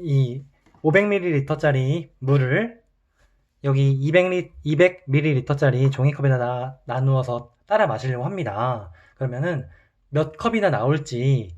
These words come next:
우리가 나누어 보려고 해요. 그래서 선생님이 직접 실험을 한번 해보겠습니다. 그래서 똑같은 크기의 종이컵을 세 개, 세 개를 준비했습니다. 자, 그러면은, 어,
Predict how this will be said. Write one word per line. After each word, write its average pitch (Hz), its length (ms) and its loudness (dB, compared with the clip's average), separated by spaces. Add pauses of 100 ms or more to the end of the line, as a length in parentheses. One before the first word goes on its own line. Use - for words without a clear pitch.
(120)
우리가 127 240 -4
나누어 135 320 0
보려고 110 340 -6
해요. 123 680 -2 (540)
그래서 135 400 -4 (220)
선생님이 180 380 -6
직접 - 360 -6
실험을 190 320 2
한번 170 220 0
해보겠습니다. 139 680 0 (1400)
그래서 180 400 0 (560)
똑같은 226 500 2
크기의 147 800 0 (160)
종이컵을 143 560 2
세 214 160 -2
개, 220 340 -2
세 220 160 -4
개를 208 240 0
준비했습니다. 120 960 -2 (680)
자, 104 180 -14
그러면은, 135 680 -2 (340)
어, 110 100 -12